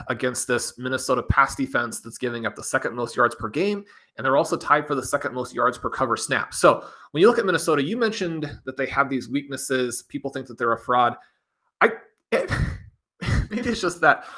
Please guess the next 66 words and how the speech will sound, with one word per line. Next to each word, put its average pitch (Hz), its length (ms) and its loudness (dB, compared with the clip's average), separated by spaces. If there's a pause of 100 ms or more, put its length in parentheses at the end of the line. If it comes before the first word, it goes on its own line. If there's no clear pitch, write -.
(200)
little 165 140 4
bit 160 100 2
of 143 80 2
a 135 40 0
contrarian 151 420 -2
streak, 135 160 -6
but 165 180 6
I - 40 -6 (220)
kind 175 300 -2
of 107 140 -4
like 117 320 -2
the 107 80 -4
Vikings, 98 640 -8
and 110 420 -8
it 120 80 -8
makes 131 240 -6
me 135 60 -4
wanna 120 180 -4
stick - 240 -6
up 110 160 -6
for 110 80 -4
them 101 180 -2
a 98 40 -8
little 123 180 0
bit. 110 140 -2
I - 20 0
mean, 107 100 -6
they 104 80 -6
have 123 180 -4
a 117 60 -2
win 117 160 0
over 110 160 -6
the 98 100 -8
Bills. 123 340 0
They 95 80 -6
have 131 160 0
a 123 40 0
lot 135 220 4
of - 140 -8
good 175 200 6
wins. 107 360 -2 (400)
Sometimes 190 800 2 (1120)
a 131 100 0
coach 170 340 4
will 131 100 0
make 135 180 -2
the 147 100 0
decision 127 540 -2
in 113 140 -10
a 117 60 -6
game 123 280 -8
that 107 80 -10
gets 117 180 -4
out 104 100 0
of 101 60 -4
hand 147 220 -2
a - 20 0
little 117 260 -2
bit 107 260 -2 (340)
to 127 640 2 (160)
not 127 340 2
risk - 400 0
getting 147 240 -2
your 135 140 -2
players 131 360 0
hurt - 360 2